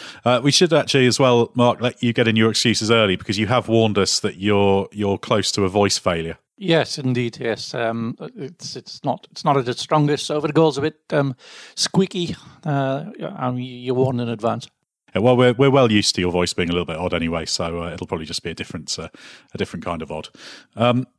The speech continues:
Speaker 1: well, let's, uh, before we <laughs> get, get on to the listener questions, there are a few, uh, a few news items to, to tackle.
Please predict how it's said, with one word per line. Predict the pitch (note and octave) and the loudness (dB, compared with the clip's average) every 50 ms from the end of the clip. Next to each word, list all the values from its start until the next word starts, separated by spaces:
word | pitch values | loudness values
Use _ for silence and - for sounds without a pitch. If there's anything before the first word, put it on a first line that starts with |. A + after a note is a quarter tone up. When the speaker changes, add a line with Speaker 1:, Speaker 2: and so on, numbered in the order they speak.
| _ _ _ _ - C3+ - D3 | _ _ _ _ -4 -2 0 2
Speaker 1:
well, | E3 | 4
let's, | G3 - - - - - F#3 | 4 4 4 2 4 4 6
uh, | E3+ D#3+ D3+ C#3+ | 6 6 6 4
before | D#3+ D3 - G3+ F#3 | 2 2 4 6 6
we | E3+ | 6
<laughs> | |
get, | - - - F#3 - | 4 2 0 0 2
get | - C#3+ | 4 2
on | C#3 B2 A2 | 2 2 2
to | - B2+ | 2 2
the | A2+ A2+ | 2 2
listener | A2+ - - B2 G#2+ | 2 2 2 2 0
questions, | - - - - C3+ A#2+ G#2+ - - - - G2 F#2 F#2 | 0 -2 -2 0 0 2 2 2 0 0 0 -2 0 2
there | A#2+ B2 C3+ | 4 4 6
are | C#3 C3+ A#2+ | 6 6 4
a | A2 | 2
few, | - - B2 A#2 A2+ G#2+ A2 | 2 4 4 6 6 8 6
uh, | G#2+ G#2 G2+ F#2 - - - - - - - _ - | 6 6 4 2 0 -6 -14 -20 -20 -20 -20 _ -8
a | G#2 G2+ | -8 -8
few | - - A2+ G#2 G2+ G2 G2 - - | -4 -2 0 2 2 2 0 -2 -2
news | - A2+ A#2 A#2 A#2 A#2 G#2+ G#2 F#2+ - - - - - | -2 2 4 6 6 6 6 4 2 0 -2 -4 -2 0
items | B2 A#2+ G#2+ G#2 - - G#2 G2 - - | 2 2 2 2 0 -2 -2 -2 -2 -2
to, | - A2+ G#2+ G2+ G2 G2 - | 0 2 2 2 2 0 -2
to | - - G#2 | -6 -6 -4
tackle. | - - C#3 B2 - - A2 F#2+ G2 | -2 0 -2 -2 -2 -2 -2 -2 -2